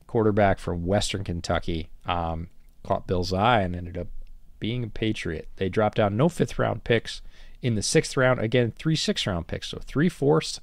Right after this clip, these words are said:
and then three sixths. One eighty-three, they pick up Kevin Harris, a banger of a running back from South Carolina. Second pick, pick two hundred, Sam Roberts, defensive tackle, Northwest Missouri State.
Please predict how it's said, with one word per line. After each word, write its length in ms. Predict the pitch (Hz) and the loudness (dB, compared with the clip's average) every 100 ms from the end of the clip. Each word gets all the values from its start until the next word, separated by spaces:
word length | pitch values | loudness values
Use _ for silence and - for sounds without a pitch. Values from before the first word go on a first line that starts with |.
| - | -6
and 120 | 98 | -4
then 140 | 92 | -4
three 260 | 82 - 131 | -4 -4 -2
sixths. 480 | - 123 - - - - - - - - - | -2 -4 -6 -10 -14 -20 -20 -20 -18 -20 -2
One 160 | 117 131 | 4 6
eighty-three, 800 | 139 123 113 - 151 147 143 139 - | 6 4 0 0 2 2 0 -4 -4
they 100 | 104 | -4
pick 160 | - 101 | -2 -6
up 100 | - | -2
Kevin 300 | 101 90 85 | -2 0 0
Harris, 540 | 95 120 120 110 - - | 4 6 6 4 -2 -4
a 80 | 87 | -2
banger 400 | 82 107 110 101 | 2 2 2 2
of 100 | 90 | 2
a 40 | |
running 320 | 92 101 101 | 2 2 2
back 240 | 98 95 92 | 2 2 0
from 160 | 90 | -4
South 260 | - 90 - | -4 -2 -2
Carolina. 580 | - 82 92 113 110 98 - - - - - - - - - - - | -4 -2 2 2 2 0 -6 -20 -20 -20 -20 -20 -20 -20 -20 -18 -16
Second 360 | - 123 107 92 | 0 2 2 0
pick, 360 | - 110 - - - - - - | 2 2 0 -8 -20 -20 -8 0
pick 160 | 147 | 0
two 180 | - 107 | 2 -2
hundred, 640 | 85 123 123 120 110 - - - - - | 0 4 6 6 4 -4 -16 -16 -14 -4
Sam 400 | - 135 117 92 | 4 6 6 6
Roberts, 560 | 98 110 113 - - - - | 4 6 6 4 -6 -10 -2
defensive 420 | 113 107 104 85 | 0 0 -2 -2
tackle, 440 | - 101 101 107 95 | 2 2 2 -2 -4
Northwest 640 | 101 110 117 95 87 - 90 | -2 2 2 2 0 -4 -6
Missouri 400 | 87 87 80 80 | -4 -4 -6 -6
State. 420 | - 120 123 | 0 2 2